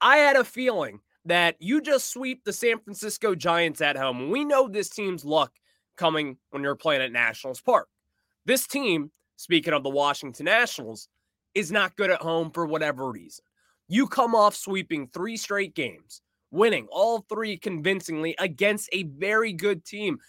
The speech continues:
which, oh, by the way, could be one of the best teams in all of baseball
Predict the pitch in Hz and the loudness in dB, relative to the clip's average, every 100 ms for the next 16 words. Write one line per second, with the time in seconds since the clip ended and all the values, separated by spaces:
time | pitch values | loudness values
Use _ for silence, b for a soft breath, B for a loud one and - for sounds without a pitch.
0 | b 175 214 214 220 180 202 208 202 214 | b 4 4 6 2 4 4 4 2 2
1 | 220 175 _ _ 254 208 240 233 220 190 | 2 0 _ _ -6 0 2 2 0 0
2 | 220 208 - 220 202 196 190 190 170 202 | -2 -2 -8 -8 -4 -2 0 0 -2 -4
3 | - - 131 | -4 -2 -2